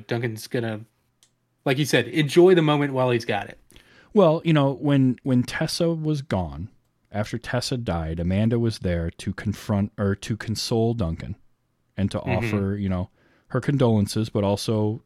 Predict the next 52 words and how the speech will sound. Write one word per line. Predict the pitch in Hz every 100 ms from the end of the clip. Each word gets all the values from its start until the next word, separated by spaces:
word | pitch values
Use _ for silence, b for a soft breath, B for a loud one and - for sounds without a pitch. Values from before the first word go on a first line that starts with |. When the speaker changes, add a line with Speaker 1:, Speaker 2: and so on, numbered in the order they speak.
| _
Speaker 2:
to, | - 113 110
to | - -
offer | 104 107
him | 107 110
kind | 110
of | 107
a |
shoulder | - 98 98
to | 107
cry | - 98 90
on | 87
and | 90
to | 101
be | 143
there | 135 87
for | - -
him. | 71 _ b b b b b
And | - 117
if |
you | 113
Speaker 1:
Right. | 143 220
Speaker 2:
notice, | 123 120 -
I |
mean, | 123 117 113 113
in | 120
this | 123 165
episode | 170 131 - 120
too, | - 214
when | 95
she | -
comes | 117 113 98
back | 104 147 135 -
and | 101
she's, | 117 110 - b b b b b _
she's | - 143
there | - 143
specifically | 147 - 135 247 208 175 143
to | 117
butter | 110 127 123
him | 117
up | 107 92 -
because | 95 104 92
she | -
wants, | 101 107 110 - - B B B
<laughs> | _ _ _ _ -
I | 104
love | 110 104
that | 92
where | 92
she's | 87 101
like, | 92 90 b b b _ -
"Yeah, | 139 151 151 147 143